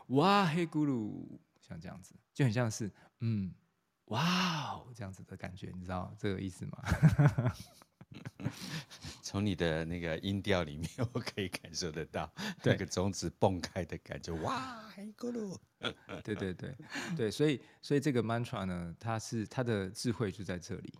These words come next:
Speaker 1: 好，那我讲一下哇嘿咕噜的智慧啦，哈。
Speaker 2: 嗯。
Speaker 1: 他说：“当我体验到无法言表的智慧的时候，我就处于法喜之中了。”那这个，这个 mantra 呢，是，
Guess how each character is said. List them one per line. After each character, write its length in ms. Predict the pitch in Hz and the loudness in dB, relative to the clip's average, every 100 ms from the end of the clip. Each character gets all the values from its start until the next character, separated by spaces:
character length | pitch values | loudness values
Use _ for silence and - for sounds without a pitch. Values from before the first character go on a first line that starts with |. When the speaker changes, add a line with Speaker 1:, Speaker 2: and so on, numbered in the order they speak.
| _ | _
Speaker 1:
好， 200 | - 92 | -6 0
那 140 | 143 | 4
我 140 | 131 101 | 4 4
讲 240 | - 85 | 2 0
一 20 | |
下 160 | 95 110 | 0 2
哇 120 | 95 | 2
嘿 100 | 95 | 0
咕 240 | 95 - 87 | -2 -2 -4
噜 40 | |
的 100 | - | -4
智 220 | - - 85 | -8 -8 -8
慧 160 | - - | -8 -10
啦， 80 | - - | -12 -12
哈。 120 | - - | -12 -10
Speaker 2:
嗯。 380 | 95 87 76 76 - | -6 -4 -6 -8 -4
Speaker 1:
他 80 | |
说 120 | 120 131 | 0 4
：“当 200 | 143 143 | 6 6
我 100 | 120 | 4
体 200 | - 98 | 2 0
验 180 | 104 107 | 2 4
到 160 | 110 | 4
无 160 | 92 98 | 2 -2
法 200 | 107 85 | 0 -2
言 200 | 85 95 | 0 -2
表 140 | 95 85 | -2 -4
的 80 | |
智 200 | 90 - | -6 -6
慧 220 | 95 98 87 | -4 -2 -4
的 120 | 85 | -6
时 200 | - 87 | -6 -6
候， 260 | - 98 - _ _ _ _ _ | -2 -2 -4 _ _ _ _ _
我 100 | 87 | -8
就 200 | 90 107 | 0 0
处 260 | - - 90 | 0 -4 -2
于 160 | 85 | -2
法 240 | 87 - - | -4 -6 -6
喜 140 | - - | -6 -8
之 120 | 101 | -6
中 300 | 90 92 90 | -2 -2 0
了。” 160 | 82 - _ _ _ _ _ - - - _ _ _ _ _ _ _ _ _ - | -2 -6 _ _ _ _ _ -20 -20 -20 _ _ _ _ _ _ _ _ _ 0
那 100 | 147 | 4
这 140 | 151 | 6
个， 180 | 135 104 92 | 8 6 4
这 140 | - 135 | 0 2
个 180 | 107 101 _ _ _ _ _ - | 2 0 _ _ _ _ _ -4
mantra 380 | 117 127 104 | -4 0 0
呢， 160 | 90 90 | 2 0
是， 260 | - 113 | 0 0